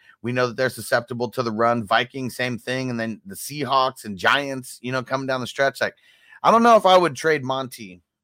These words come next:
away here. I, I know that the Cowboys, they'll go up against the N F C least,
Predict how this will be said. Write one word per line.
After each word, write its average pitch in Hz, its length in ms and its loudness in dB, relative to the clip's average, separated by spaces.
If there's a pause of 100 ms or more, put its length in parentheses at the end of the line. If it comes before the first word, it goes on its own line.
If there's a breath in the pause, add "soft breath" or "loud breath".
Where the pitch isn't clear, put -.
(160)
away 117 380 -2
here. 85 440 -14
I, 117 140 -6
I 117 140 -6
know 131 200 -4
that 127 240 -4
the 104 320 -4
Cowboys, 117 480 0
they'll 117 220 0
go 113 180 -2
up 135 100 0
against 143 220 -6
the - 100 -8
N 147 120 0
F 143 100 0
C 143 200 -10
least, 151 460 -8